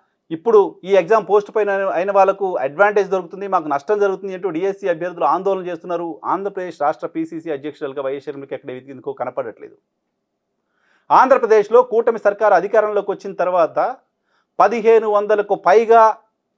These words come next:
మహిళలపైన దాడులు జరిగాయంటూ ప్రభుత్వం అఫీషియల్‌గా చెప్తుంది on record,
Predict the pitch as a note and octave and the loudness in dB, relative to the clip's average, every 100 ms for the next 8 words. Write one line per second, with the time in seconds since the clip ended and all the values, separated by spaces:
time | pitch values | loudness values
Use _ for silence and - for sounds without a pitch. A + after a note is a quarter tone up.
0 | _ - F3 A#3 A3+ A3 G#3+ G3+ D3+ D3+ | _ 0 2 4 4 4 2 2 2 4
1 | E3+ G#3+ A3 G3+ F#3+ G3 F#3+ G#3+ - E3 | 6 6 4 2 2 0 0 -2 0 2
2 | G#3 A3+ G#3 C3+ C#3 A#3+ B3+ A3 G#3 F#3+ | 0 -4 -2 -2 -2 -2 2 2 2 0
3 | G3+ F#3 E3 D#3 D#3+ F#3 F#3 | -6 0 2 2 0 2 0